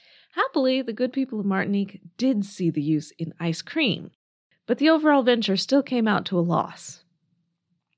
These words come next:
Frederick Tudor had a long career of setbacks, but he eventually deserved the title of Ice King. By eighteen twenty, he was shipping ice to the West Indies and the American South.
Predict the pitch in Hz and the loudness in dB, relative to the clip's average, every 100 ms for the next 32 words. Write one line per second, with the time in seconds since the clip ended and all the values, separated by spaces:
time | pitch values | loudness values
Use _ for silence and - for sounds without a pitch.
0 | _ _ 339 427 480 - 285 202 185 185 | _ _ -4 0 0 0 0 2 2 2
1 | 180 190 226 247 240 233 247 226 196 208 | 2 2 0 0 -2 0 2 2 2 0
2 | - - - - - - 285 - 277 339 | -2 0 -4 -4 -4 -4 -4 -8 -4 -4
3 | 359 349 311 240 208 185 202 202 175 - | -4 -6 -4 -2 -4 -2 -2 -2 -6 -10
4 | 190 - 170 165 160 170 - 170 - 160 | -10 -6 -4 -4 -4 -10 -6 -8 -6 -12
5 | 170 - - - 170 - 113 - _ _ | -12 -12 -20 -12 -12 -12 -16 -18 _ _
6 | _ _ _ _ _ 247 233 269 - 311 | _ _ _ _ _ 0 2 2 2 0
7 | 285 220 196 185 208 247 262 247 214 190 | 0 -2 -4 -4 -6 -4 -4 -4 -4 -4
8 | 180 170 - 277 262 208 214 202 170 156 | -2 -2 -4 -2 0 0 -2 -2 -2 0
9 | 156 - 190 233 285 294 269 226 226 214 | -2 -6 -8 -6 -6 -6 -6 -6 -6 -2
10 | 202 208 196 - - | -2 0 -4 -6 -18